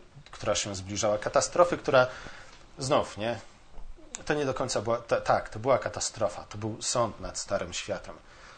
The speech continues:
Ale zwróćcie uwagę na to, że z tej katastrofy, nie? Z tej śmierci Starego Świata wyłonął, wyłonił się nowy świat, nowe stworzenie. E, opis świata po potopie jest nowym opisem, e, e, stworzenia świata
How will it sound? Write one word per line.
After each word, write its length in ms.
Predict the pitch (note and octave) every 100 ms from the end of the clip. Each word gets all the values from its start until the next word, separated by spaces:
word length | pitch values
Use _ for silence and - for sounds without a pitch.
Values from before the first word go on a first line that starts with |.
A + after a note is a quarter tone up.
| -
Ale 80 |
zwróćcie 360 | A2+ A#2+ - C#3+
uwagę 260 | C3 B2 A2
na 140 | C#3
to, 140 | G2
że 140 | F2+ G2
z 100 | -
tej 140 | B2
katastrofy, 760 | A#2+ G#2 G#2 - D3+ - F2 A#2 - -
nie? 200 | A#2+ D3+ - - - - -
Z 80 | -
tej 120 | B2
śmierci 500 | - B2+ D3 D#3 -
Starego 320 | - F2+ E2+
Świata 360 | - - F#2+ G#2+
wyłonął, 440 | G2+ G#2 G#2+ G#2+
wyłonił 500 | G#2+ A#2+ G#2+ A2 G#2+
się 140 | - A2
nowy 220 | G#2+ G2+
świat, 460 | - C3 G2 -
nowe 200 | G2 G2+
stworzenie. 580 | G2 - G#2 A2+ G#2 D2+ - - - - - - - -
E, 440 | A#2+ A#2+ A#2+ A#2+ A#2 - - -
opis 460 | E3 E3+ C3+ -
świata 560 | - - C#3+ D#3 F#2+ F2 -
po 220 | D3 C3+
potopie 640 | A#2 G#2 C3 C3 G2 G2+
jest 240 | A#2+ - - - - - -
nowym 500 | C3 D#3 F#3+ A#2 G2
opisem, 640 | G#2+ - D3 - F#2 G2+ B2+ - - - -
e, 40 | C3
e, 760 | C3+ - D#3+ B2+ A#2+ A#2+ B2
stworzenia 500 | B2+ - B2 C3 B2+
świata 480 | - - D#3+ - F2